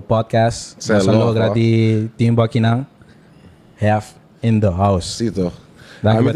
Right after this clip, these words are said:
Speaker 2: aan
Speaker 1: Teetje.
Speaker 2: met, aan met de support sowieso. Toen kook het, toen kook het positief met de support, de supporters. Nu kom je meer doen. Dus ik kom te trouwen, kom heavy of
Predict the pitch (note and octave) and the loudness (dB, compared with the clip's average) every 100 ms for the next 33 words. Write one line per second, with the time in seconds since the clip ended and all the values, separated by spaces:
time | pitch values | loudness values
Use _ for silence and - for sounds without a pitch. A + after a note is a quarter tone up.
0 | A#2+ C3+ C#3 C3+ C3+ E3+ F3+ E3+ E3+ D#3 | 0 0 0 0 0 0 -2 0 -2 2
1 | D#3 D3+ F3 E3+ E3+ F3+ F3 E3+ E3 D3+ | 2 4 2 2 0 0 0 0 0 0
2 | D#3 D#3+ D#3+ D#3+ D#3+ D#3 C#3 C#3 D3+ D3+ | -2 0 2 0 2 2 2 0 0 0
3 | C#3+ B2+ - C3 A#2 A2+ A#2 - A#2 A2+ | -4 -6 -2 0 0 0 -2 0 -2 -2
4 | C#3+ C#3 C#3 C3 B2 A#2 A#2+ B2 A#2 - | -2 0 2 4 2 2 2 0 -2 -14
5 | - A#2 A#2+ D#3 F3 D3+ D#3 C3 B2+ C3 | -10 -4 0 0 0 0 0 0 2 2
6 | C3 C3 C3 C3 A#2+ | 2 0 0 0 0